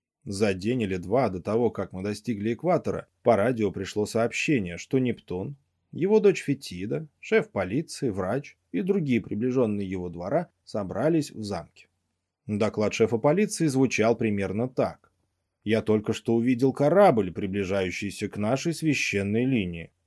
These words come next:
Он не предупредил о своем прибытии. Я старался узнать его название, но напрасно. Люди на борту производят очень скверное впечатление. Они все бородатые и похожи на разбойников". Нептун.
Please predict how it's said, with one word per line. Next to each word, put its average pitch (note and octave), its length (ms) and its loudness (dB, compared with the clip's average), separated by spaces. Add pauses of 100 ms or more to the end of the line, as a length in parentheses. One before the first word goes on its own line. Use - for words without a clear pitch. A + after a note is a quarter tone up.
(160)
Он A2+ 320 2
не B2+ 80 2
предупредил C#3 680 2
о G2+ 40 2
своем A2+ 300 2
прибытии. D3 600 0 (440)
Я G2 300 0
старался A#2 580 4
узнать A2 380 0
его A2+ 180 2
название, D#3+ 580 2
но C#3+ 200 0
напрасно. C#3+ 680 0 (400)
Люди C3 320 4
на A#2 120 2
борту A#2+ 340 2
производят A#2 580 2
очень D3+ 320 -2
скверное C3 560 4
впечатление. E3 800 -2 (420)
Они B2 240 4
все A2 200 2
бородатые A2+ 640 2 (180)
и G3 100 -2
похожи D#3 600 6
на D3+ 140 4
разбойников". A2+ 680 2 (580)
Нептун. A#2 560 -2